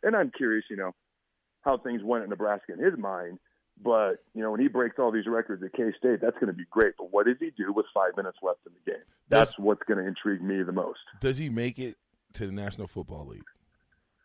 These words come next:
Speaker 1: Well, we all know he's talented. I don't know. I mean, his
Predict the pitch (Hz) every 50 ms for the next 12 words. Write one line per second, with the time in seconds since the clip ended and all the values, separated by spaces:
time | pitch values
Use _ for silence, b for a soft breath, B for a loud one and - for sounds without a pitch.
0 | b b b b b b b b b b b b b b b b b b b b
1 | b b b b b b b - 185 190 208 214 214 156 151 156 135 107 - -
2 | - 135 143 131 110 98 - - 104 98 104 - 123 131 143 143 - - 127 127
3 | 127 123 120 120 113 107 101 B B B B B B B B B B B B B
4 | B _ _ b b b b b b b - 151 165 156 156 175 170